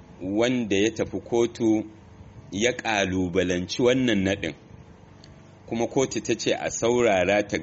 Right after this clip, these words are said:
ta yi shari'a a kai. A dalilin haka, gwamnatin tarayya ta ce, "To, tun da gwamnati, gwamnati ta ce a saurara, a tsaya a inda ake, inda ake ɗin nan shi ne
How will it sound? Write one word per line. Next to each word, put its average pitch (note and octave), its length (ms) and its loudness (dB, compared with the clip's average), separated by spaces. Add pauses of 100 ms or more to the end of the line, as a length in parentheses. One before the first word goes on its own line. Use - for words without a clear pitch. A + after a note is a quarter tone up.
(160)
ta - 80 -4
yi F#2+ 100 2
shari'a F2 400 0 (100)
a D2 60 -2
kai. - 240 -6 (680)
A G2+ 100 0
dalilin A#2 500 2
haka, C3+ 440 0 (720)
gwamnatin C3+ 480 2
tarayya B2 580 2 (480)
ta B2 100 -2
ce, A#2 180 -2
"To, F#2 160 -6
tun D3+ 280 0
da C#3+ 100 2
gwamnati, A#2 540 -2 (400)
gwamnati B2+ 340 -2
ta A2 160 0
ce - 160 -4 (120)
a F2+ 160 0
saurara, A2 760 2
a F2 100 -2
tsaya A2 300 0
a D#2+ 140 -2
inda A#2+ 300 2
ake, A2 400 0 (400)
inda C#3 360 4
ake A#2 300 -2
ɗin A#2 200 0
nan D3 240 0 (540)
shi C3 420 -2
ne A#2 340 2